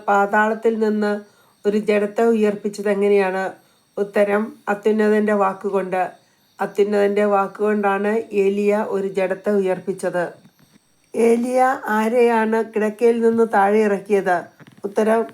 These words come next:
പ്രസിദ്ധന്മാരെ. ഏലിയ പ്രസിദ്ധന്മാരെയാണ് കിടക്കയിൽ നിന്ന് താഴെ ഇറക്കിയത്. അവിടുന്ന് ആരെയാണ് മഹത്വത്തിൽ ദൈവദൂതന്മാർക്ക് സമനാക്കിയത്? ഉത്തരം, മോശയെ. മോശയെയാണ് അവിടുന്ന് മഹത്വത്തിൽ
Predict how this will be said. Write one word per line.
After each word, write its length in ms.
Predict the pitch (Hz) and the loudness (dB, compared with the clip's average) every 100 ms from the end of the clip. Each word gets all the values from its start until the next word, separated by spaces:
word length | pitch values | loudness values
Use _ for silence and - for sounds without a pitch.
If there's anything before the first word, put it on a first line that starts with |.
| - | -6
പ്രസിദ്ധന്മാരെ. 920 | 208 247 226 240 214 208 202 190 165 - _ _ _ - | -4 -4 -4 -2 2 2 2 0 -6 -10 _ _ _ -2
ഏലിയ 520 | 208 214 220 220 240 - | 2 2 4 2 2 -2
പ്രസിദ്ധന്മാരെയാണ് 1000 | 196 - 226 240 233 226 220 214 202 208 202 | -8 -4 -2 -2 0 2 2 2 0 -2 -2
കിടക്കയിൽ 520 | 208 208 202 226 226 | -2 -2 0 0 0
നിന്ന് 240 | 208 208 202 202 | 0 0 0 0
താഴെ 240 | 190 190 | 0 0
ഇറക്കിയത്. 640 | 196 185 175 185 175 - - _ _ _ _ _ | -2 -4 -6 -6 -4 -4 -6 _ _ _ _ _
അവിടുന്ന് 540 | - 202 226 233 240 240 | -2 0 2 0 2 2
ആരെയാണ് 600 | 214 220 240 226 226 220 | 2 2 2 2 2 0
മഹത്വത്തിൽ 800 | 226 214 214 233 226 226 220 - 202 | 0 -4 -2 -2 -2 -2 -2 -4 0
ദൈവദൂതന്മാർക്ക് 960 | 202 214 226 226 220 220 220 208 208 | 2 2 2 0 0 0 0 -2 -2
സമനാക്കിയത്? 920 | 226 240 202 202 196 196 208 190 190 180 - _ _ | -4 -2 0 2 0 0 0 2 0 -2 -8 _ _
ഉത്തരം, 500 | 226 220 214 214 214 - - | -6 -2 0 2 -2 -6 -2
മോശയെ. 720 | 202 202 202 208 196 185 180 _ _ - | 2 2 2 2 4 2 -2 _ _ -4
മോശയെയാണ് 800 | 208 202 202 233 220 214 214 202 | 2 2 2 0 0 2 0 2
അവിടുന്ന് 840 | 214 196 202 214 202 214 - _ _ - | 2 2 2 2 2 2 -2 _ _ -2
മഹത്വത്തിൽ 600 | 202 214 - 208 214 208 | 0 0 -2 -2 -2 -2